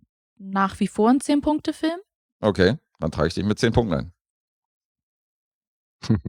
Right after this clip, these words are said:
Speaker 2: In der Tabelle.
Speaker 1: Okay, du hast, du hast Herzensfilm gesagt. Und du hast den
Speaker 2: Herzfilm.
Speaker 1: Herzfilm. Und du hast den oft gesehen. Und du guckst Filme normalerweise nicht oft.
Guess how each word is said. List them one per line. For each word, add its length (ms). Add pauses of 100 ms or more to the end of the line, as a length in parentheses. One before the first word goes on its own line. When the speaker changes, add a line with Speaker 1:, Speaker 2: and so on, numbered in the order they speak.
(800)
Speaker 2:
In 100
der 80
Tabelle. 340 (140)
Speaker 1:
Okay, 200
du 160
hast, 300
du 200
hast 240
Herzensfilm 640
gesagt. 400 (340)
Und 180
du 120
hast 240
den 280 (140)
Speaker 2:
Herzfilm. 640 (160)
Speaker 1:
Herzfilm. 840
Und 180
du 120
hast 220
den 140
oft 340
gesehen. 340
Und 100
du 60
guckst 360
Filme 260
normalerweise 640
nicht 340 (460)
oft. 420